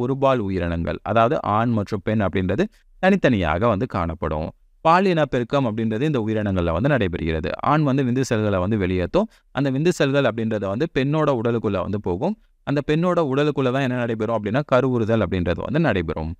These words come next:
அப்போ உட்கருவுறுதல் அப்படின்றது நடைபெறுகிறது. வளர்ச்சி நேரடியாக இருக்கலாம், இல்லைன்னா மறைமுகமாக இருக்கலாம். வெளியில வரக்கூடிய அந்த ப-, சந்ததிகள் அப்படின்றது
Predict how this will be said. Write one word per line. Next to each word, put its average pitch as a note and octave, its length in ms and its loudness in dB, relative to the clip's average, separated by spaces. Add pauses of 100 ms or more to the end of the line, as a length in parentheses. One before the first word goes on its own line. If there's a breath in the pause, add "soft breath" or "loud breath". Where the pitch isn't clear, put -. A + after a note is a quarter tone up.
(240)
அப்போ C#3+ 160 -2 (120)
உட்கருவுறுதல் D3 720 2
அப்படின்றது A2+ 440 -2
நடைபெறுகிறது. G2+ 560 -2 (120)
வளர்ச்சி D3+ 420 -2
நேரடியாக C3 560 -2
இருக்கலாம், D3 300 2
இல்லைன்னா C#3+ 200 2 (100)
மறைமுகமாக F#2 600 -2 (100)
இருக்கலாம். D#2+ 380 -6 (340)
வெளியில F3+ 360 2
வரக்கூடிய C#3 580 0 (160)
அந்த A#2+ 240 0
ப-, G#2+ 160 0 (180)
சந்ததிகள் C#3 480 0
அப்படின்றது A#2 360 -2